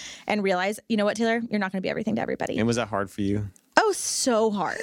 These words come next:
Speaker 2: <laughs>
Speaker 1: Like, so hard. But when I heard that and accepted that,
Speaker 2: Yeah.
Speaker 1: and that's the thing I was trying to keep up.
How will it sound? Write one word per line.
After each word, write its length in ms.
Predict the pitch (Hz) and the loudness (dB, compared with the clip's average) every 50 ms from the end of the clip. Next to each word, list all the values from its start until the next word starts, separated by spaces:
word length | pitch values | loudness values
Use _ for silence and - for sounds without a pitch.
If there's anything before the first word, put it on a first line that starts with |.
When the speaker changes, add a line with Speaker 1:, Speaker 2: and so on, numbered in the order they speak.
| - 175 165 - | -2 -2 -2 -2
Speaker 2:
<laughs> 100 | - - | -2 -2
Speaker 1:
Like, 320 | 160 143 302 311 302 147 | 0 2 2 2 2 0
so 480 | 139 - - - - - 311 269 269 294 | 0 0 0 0 2 2 4 4 4 2
hard. 180 | 294 254 233 | 2 2 2
But 120 | 214 233 - | 2 2 2
when 100 | 254 269 | 2 2
I 100 | 277 294 | 0 0
heard 400 | 285 - - 262 233 226 247 233 | -2 -2 0 0 2 2 2 2
that 180 | 285 302 311 302 | 2 0 0 2
and 100 | 254 233 | 2 0
accepted 560 | 214 208 - - 196 175 - - 233 233 220 | 0 0 -2 -2 -2 -2 0 2 2 2 2
that, 320 | 269 277 285 294 302 - | 2 2 2 2 0 0
Speaker 2:
Yeah. 260 | 214 202 95 90 90 90 92 - - - _ _ - | -2 -4 -4 -4 -4 -6 -10 -12 -18 -20 _ _ 4
Speaker 1:
and 160 | 262 254 240 | 4 4 4
that's 160 | 233 247 - | 0 -2 -2
the 60 | - 226 | -4 -4
thing 100 | 226 208 | -4 -4
I 60 | 190 | -4
was 80 | 180 | -4
trying 200 | - - 196 180 | -4 -2 -2 -2
to 40 | 180 | -2
keep 180 | 180 - - - | -2 -4 -4 -4
up. 220 | - - - - | -4 -8 -8 -14